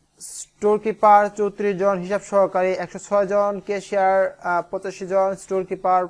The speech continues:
পঞ্চাশ জন, মেকানিক কাম ইলেকট্রিশিয়ান তেত্রিশ জন, গাড়ি চালক এগারো জন, বুক স্টার তেতাল-, আহ, ছয়চল্লিশ জন। তারপর সবচেয়ে বড় যে পদের সংখ্যা সেটা হলো অফিস সহায়ক উনিশশো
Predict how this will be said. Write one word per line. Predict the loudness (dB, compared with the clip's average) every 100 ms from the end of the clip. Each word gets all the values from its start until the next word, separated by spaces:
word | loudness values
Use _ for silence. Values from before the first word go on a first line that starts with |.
| -6
পঞ্চাশ | -8 -6 -4 -4
জন, | 0 0 0 -4
মেকানিক | -14 -12 -10 -6 -6 -6 -10 _
কাম | -4 -4 -2 -6 -10 -14 _ -20 _ _ -8
ইলেকট্রিশিয়ান | -8 -8 -8 -6 -4 -6 -12 _ _ _ _ _ _
তেত্রিশ | -10 -10 -6 -4 0
জন, | 0 0
গাড়ি | 0 0
চালক | 0 0 -2 -4
এগারো | -4 0 2 2
জন, | 0 -2 -6
বুক | -12 -4 -4 -4
স্টার | -12 -2 2 2 0 -8
তেতাল-, | -12 _ -6 -4 -4
আহ, | -8 -6 -8 -12 _ _
ছয়চল্লিশ | -6 -4 -2 -4 -2
জন। | 2 0 -2 _ _ _ _
তারপর | -4 -4 -4
সবচেয়ে | -6 -6 -6 -4
বড় | 0 4 4 2
যে | 0 -2
পদের | -4 -6
সংখ্যা | -6 -6 -6 -8
সেটা | -4 0
হলো | 0 0
অফিস | -2 -6 -10
সহায়ক | -8 -4 -2 0 -2 -6 _ _ _ _ _ _ _ _ -4
উনিশশো | -2 -2 -4 -6 -2 2 4 2